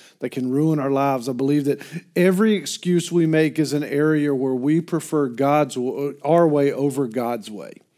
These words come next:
When I make an excuse, especially as a follower of Christ, when I make an excuse, I believe it's just an opportunity for me to, to make my preferences known over God's.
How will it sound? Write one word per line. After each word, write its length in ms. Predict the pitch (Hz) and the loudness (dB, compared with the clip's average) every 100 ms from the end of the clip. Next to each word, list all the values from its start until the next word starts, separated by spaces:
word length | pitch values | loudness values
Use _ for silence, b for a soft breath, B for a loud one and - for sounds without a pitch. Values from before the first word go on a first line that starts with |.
| b b b b - | b b b b -2
When 120 | 165 | 2
I 80 | 165 | 4
make 260 | 175 196 | 4 4
an 80 | 226 | 4
excuse, 640 | 196 - - - 202 175 | 2 -2 -8 0 2 2
especially 480 | 170 - - 208 208 | 0 -6 -4 -2 2
as 140 | 196 175 | 2 2
a 40 | |
follower 420 | 185 170 180 180 | 0 0 2 2
of 80 | 170 | 2
Christ, 340 | - 170 160 | -2 -4 -4
when 100 | 147 | -4
I 40 | 135 | -2
make 260 | 135 143 | -2 -2
an 80 | 156 | -2
excuse, 760 | 151 - - 139 117 101 - - b b b b b - | -4 -6 -8 -6 -6 -6 -12 -14 b b b b b -12
I 60 | |
believe 320 | 131 151 156 | -2 2 2
it's 160 | 147 147 | 0 -4
just 300 | - 170 165 | 0 0 2
an 100 | 160 | 0
opportunity 680 | 143 160 175 - 180 165 151 | 0 0 0 0 0 2 0
for 160 | 151 | 0
me 140 | 147 151 | 0 0
to, 120 | 151 | -2
to 360 | - - - 139 | -10 -12 -4 -2
make 260 | 143 147 | 0 -2
my 240 | 135 156 160 | 0 0 0
preferences 720 | - 147 - 135 - 135 - B B B | 0 -2 -2 -10 -8 -10 -10 B B B
known 380 | 143 143 139 127 | -2 0 0 -2
over 320 | 127 135 131 | -4 -2 -4
God's. 540 | 113 131 123 113 107 | -4 -4 -4 -6 -10